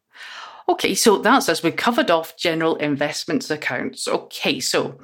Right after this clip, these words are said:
Sarah, which of the three marvellous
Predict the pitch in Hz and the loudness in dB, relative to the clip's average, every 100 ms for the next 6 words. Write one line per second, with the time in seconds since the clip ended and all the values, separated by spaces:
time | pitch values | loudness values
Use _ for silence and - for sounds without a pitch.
0 | - - - - - - - - 220 226 | -16 -14 -12 -10 -10 -8 -4 2 4 6
1 | 156 151 160 160 247 240 - 214 196 196 | 6 2 0 2 2 2 2 4 4 4
2 | 185 175 170 - 196 214 233 214 180 180 | 4 6 4 2 2 4 4 4 2 4
3 | 180 190 180 165 165 | 4 4 2 0 0